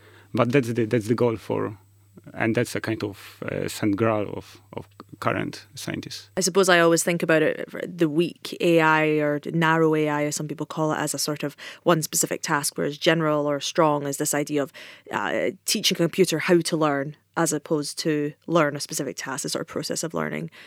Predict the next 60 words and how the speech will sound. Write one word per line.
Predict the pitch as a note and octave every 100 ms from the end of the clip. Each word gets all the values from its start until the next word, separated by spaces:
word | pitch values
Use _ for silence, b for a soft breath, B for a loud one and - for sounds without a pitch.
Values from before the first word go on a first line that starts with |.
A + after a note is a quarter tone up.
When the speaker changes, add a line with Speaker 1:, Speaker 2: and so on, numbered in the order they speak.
| B -
Speaker 2:
Mario, | A3 A3 G#3
you | G#3+
guys | B3+ B3+
have | A3+
done | F#3+ F#3 F3+
some | - F3 E3+ -
work | E3 E3+ - -
with | F3 D#3 - - -
Westfield | D#3+ D#3 - - D#3 B2+ C3 D#3+
and | D#3+
sort | -
of | -
applying | - E3+ D#3+ D#3 D#3 D3 D3 D3 _ _ -
A | F3
I | D#3+ D3+ D#3
in, | C#3+ D#3 D3+ D3+ D3+ -
in | F3+ E3+
context | - E3+ E3 C#3+ C#3 - F#3+
with | D#3+
a, | D3
with | - -
a |
real | D3+ D3+
life | D3 -
client. | D#3+ -
Can | G3+
you |
tell | B3+
us | B3
a | A3+
little | -
bit | G3
about | F3 E3+
that | -
project | - F#3 F3 - -
and, | F3
and | - D#3+
how | E3
it | -
kind | F3
of | E3
worked, | F#3 F3 - -
just | -
to | -
give, | E3 E3+ _ _
bring | F#3+ F#3+
to | F3+
life | E3+ F3+ D#3+
this | - D#3
idea | D#3+ D#3 E3 D#3+
of | D3 D3+ -
the, | D3+ C#3+
the | D#3+
realness | D#3 E3+ F3+ E3+ D#3+ C#3 - -
of, | D2+ - -
of | E3 E3
A | D3+
I | C#3+
right | D3 -
now? | - -